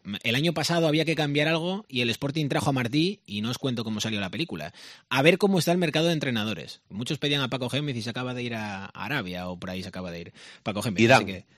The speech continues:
Speaker 1: Irán, ¿no? Pues mira, así está el tema. Entonces, bueno, eh, que Abelardo está en entredicho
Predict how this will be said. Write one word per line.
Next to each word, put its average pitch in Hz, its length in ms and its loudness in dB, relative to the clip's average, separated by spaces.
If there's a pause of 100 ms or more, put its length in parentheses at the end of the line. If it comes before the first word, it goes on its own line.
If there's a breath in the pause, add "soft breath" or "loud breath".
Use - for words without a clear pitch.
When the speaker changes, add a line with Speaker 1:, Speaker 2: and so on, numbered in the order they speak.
(160)
Speaker 1:
Irán, 110 320 0
¿no? 143 160 -8
Pues 98 160 -12
mira, 92 240 -8 (240 loud breath)
así 107 160 -6
está 113 120 -6
el 107 80 -4
tema. 82 300 -8
Entonces, 139 300 2
bueno, 92 240 -4 (420 loud breath)
eh, 139 640 6 (100)
que - 80 6
Abelardo 190 400 10
está 175 320 6
en 165 60 4
entredicho 139 920 4